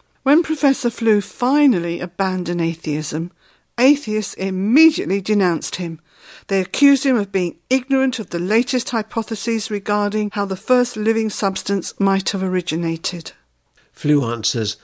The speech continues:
Speaker 2: "I am myself delighted that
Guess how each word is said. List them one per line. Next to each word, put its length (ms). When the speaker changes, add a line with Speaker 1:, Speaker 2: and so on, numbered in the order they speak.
Speaker 2:
"I 160
am 280
myself 720
delighted 840
that 200